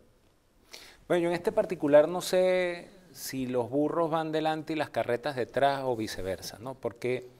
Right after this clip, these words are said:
lo que, lo que nosotros llegamos a aceptar en algún momento como parte de la democracia y como mecanismos de mejoramiento del sistema, no sé si aparecieron primero las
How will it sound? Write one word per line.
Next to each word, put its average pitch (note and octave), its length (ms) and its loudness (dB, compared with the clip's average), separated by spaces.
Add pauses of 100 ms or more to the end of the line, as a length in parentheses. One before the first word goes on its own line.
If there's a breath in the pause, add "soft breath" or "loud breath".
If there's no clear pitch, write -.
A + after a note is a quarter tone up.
(580 loud breath)
lo D3 300 2
que, D#3 480 0 (520)
lo D3 200 -4
que D3+ 120 -6
nosotros F#3 680 -4
llegamos D3+ 480 0
a E3+ 60 -6
aceptar C3 440 -2
en D#3+ 120 -6
algún A#2+ 260 -6
momento C3+ 440 -6
como B2 220 -6
parte G#2+ 320 2
de C#3 100 6
la C3 100 4
democracia A#2+ 640 2
y A2+ 40 -4
como A2+ 420 -2 (340 loud breath)
mecanismos A#2 880 -2
de A2+ 540 2 (320 soft breath)
mejoramiento A2+ 800 0
del C3+ 160 2
sistema, A2 600 0 (440 loud breath)
no D3+ 180 0
sé E3 200 6
si - 160 2
aparecieron C3+ 800 4 (200)
primero C3+ 520 2
las G2+ 320 -2